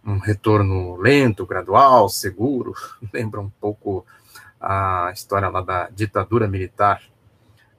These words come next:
que, é, dizia que a história da abertura lenta, gradual e segura,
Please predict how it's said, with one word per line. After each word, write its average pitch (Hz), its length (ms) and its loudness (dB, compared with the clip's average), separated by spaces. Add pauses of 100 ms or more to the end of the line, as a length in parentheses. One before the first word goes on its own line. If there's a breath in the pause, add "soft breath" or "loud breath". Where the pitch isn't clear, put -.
(180)
que, 98 420 -6 (1000)
é, 101 220 2
dizia 95 520 -4
que - 140 -20 (200)
a - 80 -10
história 120 320 2
da 95 420 -8
abertura 110 420 0
lenta, 101 420 2
gradual 101 560 2
e 98 40 -2
segura, 107 640 0